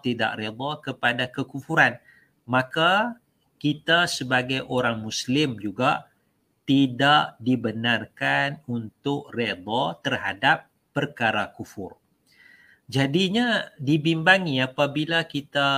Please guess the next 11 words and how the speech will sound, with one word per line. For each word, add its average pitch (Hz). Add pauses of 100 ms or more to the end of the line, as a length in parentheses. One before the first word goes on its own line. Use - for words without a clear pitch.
(420)
uh, 123
datang 120
sama-sama 120
membersihkan 110 (160)
gereja, 110 (560)
membersihkan 110
kuil 120
dan 110
sebagainya, 113 (160)
menumbuhkan 151
satu 139